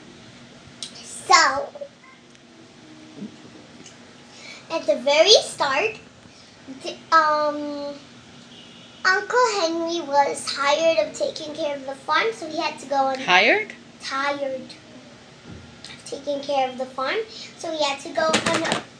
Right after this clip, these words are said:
Speaker 1: <laughs> vacation. He had to go on a vacation.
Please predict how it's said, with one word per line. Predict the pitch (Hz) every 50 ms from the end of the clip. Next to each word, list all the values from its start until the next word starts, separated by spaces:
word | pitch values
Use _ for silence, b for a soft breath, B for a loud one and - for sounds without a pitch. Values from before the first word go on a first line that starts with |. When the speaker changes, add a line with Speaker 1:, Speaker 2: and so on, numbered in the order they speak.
| - - - - - -
Speaker 1:
<laughs> |
vacation. | - 226 - - 466 440 - - - - - - - 349 311 349 339 311 - - - - - - 415 415 403 453 480 587 605 - - - - - - - - - - B B B B B B B -
He | 349
had | 359 330 330 339 -
to | 415 -
go | - 349
on | 330 339 392 415 427 415 381 339
a |
vacation. | 320 320 311 311 277 - - 330 294 294 302 320 302 - - - 427 415 440 494 494 659